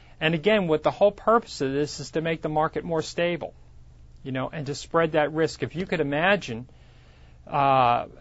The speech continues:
you know, if you had some sort of a catastrophe, you know, such as like we have down in Louisiana with, with, with Katrina and the storms, if, if, if all the people,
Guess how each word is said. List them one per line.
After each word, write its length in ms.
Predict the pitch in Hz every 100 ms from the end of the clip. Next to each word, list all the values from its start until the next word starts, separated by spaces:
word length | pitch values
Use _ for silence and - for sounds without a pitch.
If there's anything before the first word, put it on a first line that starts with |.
| - - -
you 200 | 240 147
know, 160 | 147 143
if 140 | -
you 120 | 180
had 240 | 160 170 165
some 160 | 165
sort 220 | 143 165 147
of 100 | 131
a 40 |
catastrophe, 1040 | 127 - - 160 196 - 165 - 110 110 - - - - - - -
you 120 | 160
know, 240 | 139 131 131
such 360 | - 156 143
as 160 | 143 123
like 200 | 139 131
we 80 | 131
have 260 | 156 151
down 220 | 135 143 135
in 60 |
Louisiana 680 | 127 143 160 131 131 151 190
with, 240 | 127 123
with, 300 | 143 151 147
with 260 | - 135 -
Katrina 460 | 139 - 151 185 160
and 120 | 123
the 60 |
storms, 480 | - 151 175 185 123
if, 180 | 123 113 180
if, 180 | 151 131 -
if 260 | 156 131
all 220 | 143 180
the 100 | 180
people, 540 | 156 151 175 170 135